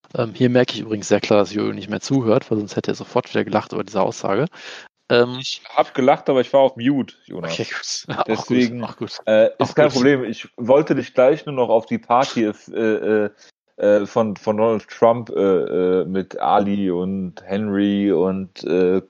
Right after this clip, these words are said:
Speaker 2: Kobe und wie sie alle heißen, äh, ansprechen. Also deswegen, äh, habe ich mich jetzt
Speaker 1: Ja,
Speaker 2: in
Speaker 1: freu-,
Speaker 2: diesem
Speaker 1: freu ich
Speaker 2: Falle
Speaker 1: mich,
Speaker 2: zurückgehalten
Speaker 1: freu
Speaker 2: und
Speaker 1: ich
Speaker 2: mach
Speaker 1: mich.
Speaker 2: mich gleich noch über
Speaker 1: Freu ich
Speaker 2: Dustin
Speaker 1: mich
Speaker 2: Gaethje
Speaker 1: schon.
Speaker 2: lustig. Also keine Sorge.
Speaker 1: Genau, also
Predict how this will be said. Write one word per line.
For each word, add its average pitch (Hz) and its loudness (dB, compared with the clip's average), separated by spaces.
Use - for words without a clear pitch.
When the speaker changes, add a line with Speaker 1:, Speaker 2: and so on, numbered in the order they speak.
Speaker 2:
Kobe 104 6
und 92 0
wie 98 -4
sie 101 4
alle 98 4
heißen, 92 2
äh, 85 -2
ansprechen. 85 -2
Also 85 2
deswegen, 87 0
äh, 71 -2
habe 95 4
ich 90 -2
mich 90 0
jetzt 90 -2
Speaker 1:
Ja, 104 0
Speaker 2:
in - -6
Speaker 1:
freu-, - -10
Speaker 2:
diesem 120 -2
Speaker 1:
freu 120 2
ich 113 0
Speaker 2:
Falle 117 6
Speaker 1:
mich, 107 -2
Speaker 2:
zurückgehalten 139 4
Speaker 1:
freu - -12
Speaker 2:
und 107 -2
Speaker 1:
ich - 4
Speaker 2:
mach 117 4
Speaker 1:
mich. 107 -6
Speaker 2:
mich - -16
gleich 98 4
noch 92 0
über 85 2
Speaker 1:
Freu 80 0
ich 78 0
Speaker 2:
Dustin 80 -6
Speaker 1:
mich 76 -4
Speaker 2:
Gaethje 73 -6
Speaker 1:
schon. 80 -12
Speaker 2:
lustig. - -10
Also 98 0
keine 101 2
Sorge. 85 4
Speaker 1:
Genau, 101 0
also 113 -4